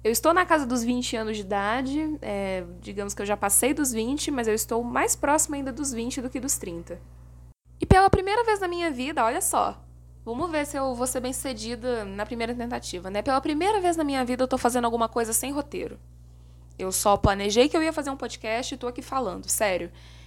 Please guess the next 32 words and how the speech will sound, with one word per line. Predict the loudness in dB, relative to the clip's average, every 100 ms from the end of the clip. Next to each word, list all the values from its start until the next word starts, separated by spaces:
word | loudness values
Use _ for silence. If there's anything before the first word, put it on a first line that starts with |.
| -20 -20 -20 -16
Porque | -10 -10 -4
eu | -4
não | -2 -2
tô | -2
gravando | -2 -2 -4
em |
estúdio, | -4 -4 -6
tô | -6
gravando | -4 -4 -4
no |
meu | 2 2
quarto, | 6 6 6 2 -6 -12 -14 -20 -20 -20 -20 -20
com | -4 -2 0 2 0 -2
um | -8 -6
microfoninho | -4 0 2 2 2 2 0
do | 0
Mercado | -4 -4 -2
Livre. | -2 -4 -6 -10 -14 -20 -20 -6
É, | -4 -4 -6 -16 -20 -10
dizem | -6 -6
que | -6 -2 -2
pra | 0 0
criar | 0 2 2
uma | 2
comunidade, | -2 -6 0 4 4 2 -2
criar | -6 -2 -2
um | -2
grupo, | 0 2 4 2 -2 -4 -4 -8 -20 -20 -10
uma | -6 -4 0 2 4 2 2 0 -4 -8 -12 -18 -20 -20 -20 -14 -2
legião | 0 2 2 2
de | -2
fãs, | -2 0 2 2 2 2